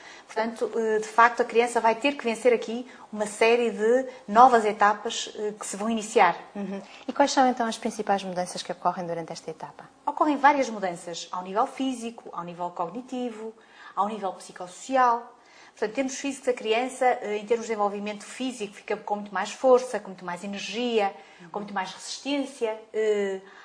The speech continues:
Speaker 1: além disso, eh, a criança tem muito menos doenças. Os pais sabem o quanto isto é bom. Eu, por exemplo, tenho um filho de seis anos e é maravilhoso verificar que, de facto, ele passa, está menos tempo doente.
Speaker 2: Uhum.
Speaker 1: Em termos cognitivos, também, eh, há grandes mudanças.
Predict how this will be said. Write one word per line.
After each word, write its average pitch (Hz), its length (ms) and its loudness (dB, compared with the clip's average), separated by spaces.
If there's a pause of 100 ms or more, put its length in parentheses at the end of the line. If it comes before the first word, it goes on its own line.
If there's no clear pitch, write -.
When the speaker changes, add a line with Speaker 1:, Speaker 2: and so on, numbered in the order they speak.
(100)
Speaker 1:
além 226 240 2
disso, 277 500 -4 (400)
eh, 220 440 0
a - 40 -
criança 254 600 0 (320)
tem 240 100 2
muito 226 160 -4
menos 208 220 -8
doenças. 262 580 0
Os - 80 -10
pais 233 280 2
sabem 254 420 4
o 254 60 -8
quanto 254 200 0
isto - 140 -4
é 240 80 4
bom. 247 400 0 (100)
Eu, 208 80 -4
por 214 100 -14
exemplo, 220 240 -6
tenho 220 200 -4
um 208 120 -8
filho 202 300 -8
de 180 80 -16
seis 208 300 -2
anos 240 340 -2
e 233 140 2
é - 20 6
maravilhoso 247 640 0
verificar 262 440 2
que, 269 80 -12
de - 40 -16
facto, 269 220 2
ele 262 120 6 (180)
passa, 330 220 6
está 269 120 8
menos 269 220 4
tempo 247 420 0
doente. 262 400 0 (180)
Speaker 2:
Uhum. 190 260 -14 (360)
Speaker 1:
Em 349 80 -8
termos 349 240 2
cognitivos, 294 560 2
também, 294 720 6
eh, 262 500 6
há 247 120 2
grandes 254 260 2
mudanças. 269 720 0